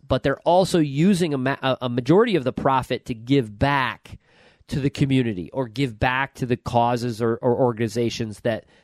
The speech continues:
that they participate with. I love that as well.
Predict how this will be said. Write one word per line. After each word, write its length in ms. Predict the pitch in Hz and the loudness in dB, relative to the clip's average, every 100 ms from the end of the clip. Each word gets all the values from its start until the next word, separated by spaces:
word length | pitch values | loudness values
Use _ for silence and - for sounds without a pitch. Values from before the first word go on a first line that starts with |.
| - | -6
that 220 | 113 - | -6 -6
they 360 | 101 120 139 139 | -6 0 2 2
participate 680 | - 110 113 98 - 98 67 | -2 -4 -4 -6 -4 -6 -6
with. 300 | 90 69 - - | -8 -10 -14 -4
I 140 | 135 | -2
love 340 | 156 147 143 120 | 2 4 2 2
that 220 | 117 107 | -2 -2
as 120 | 98 | -2
well. 420 | 110 120 95 82 | 0 0 0 -4